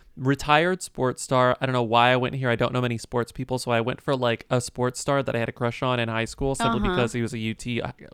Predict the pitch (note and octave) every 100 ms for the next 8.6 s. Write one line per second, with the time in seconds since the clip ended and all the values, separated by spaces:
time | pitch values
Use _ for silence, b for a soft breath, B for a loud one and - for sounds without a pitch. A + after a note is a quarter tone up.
0 | - B2+ B2 C3+ A#2+ A#2+ C3 D3+ B2+ A#2+
1 | - G#2+ A2 A#2 - C3 B2 B2+ B2+ A2
2 | A2 G#2+ F#4+ G4+ E4+ G4 - D#4 G3+ E3
3 | D3+ B2+ C3+ - - - G#4+ - G4+ E4+
4 | F#4 F#4 F#4+ G4 G4 G4 G#4 C#4 F#4+ -
5 | A#3+ F#3 F#3+ F3+ - D3+ D3+ - C3 C#3+
6 | D#3+ E3+ - C3 B2+ A#2 A#2 _ - -
7 | C#3 - B2+ E3 - B2 B2+ B2+ A#2 A#2
8 | A#2 A2+ A#2 C4+ - C#4+